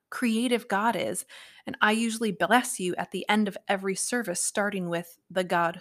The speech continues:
who created you in his image. So if God is creative, no matter what your parents said or your critical teachers said or your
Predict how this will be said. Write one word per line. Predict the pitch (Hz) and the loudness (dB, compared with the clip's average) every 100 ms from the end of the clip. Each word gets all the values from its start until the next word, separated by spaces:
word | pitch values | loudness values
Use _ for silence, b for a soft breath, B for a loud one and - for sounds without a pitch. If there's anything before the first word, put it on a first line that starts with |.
| - | -8
who | 208 185 180 220 | -2 0 -2 -8
created | - 190 185 208 - - | -8 -2 0 0 -2 -8
you | - - _ _ b b b b b _ | -12 -16 _ _ b b b b b _
in | 202 | -2
his | 180 190 | 0 0
image. | 190 - - - B B | -2 -4 -12 -16 B B
So | - 220 - _ - | 4 4 4 _ 0
if | 277 302 294 | 6 6 10
God | 226 214 - | 10 10 6
is | 190 | -2
creative, | - - 185 247 240 - - - | -2 -4 2 2 2 -4 -10 -6
no | 208 202 190 | -4 -2 0
matter | 196 190 185 | 2 2 0
what | 196 180 | 0 -4
your | 185 | -4
parents | - - 233 226 - | -8 -4 -2 -2 -4
said | - 196 156 170 | -2 2 2 2
or | 185 185 175 | 0 -4 -4
your | 170 | -6
critical | - 214 185 - - | -6 -4 -4 -6 -10
teachers | - 240 - 180 165 | -6 -6 -6 -8 -6
said | - 156 151 185 | -6 -4 -4 -2
or | 196 190 | 0 -2
your | 196 233 359 | -2 0 0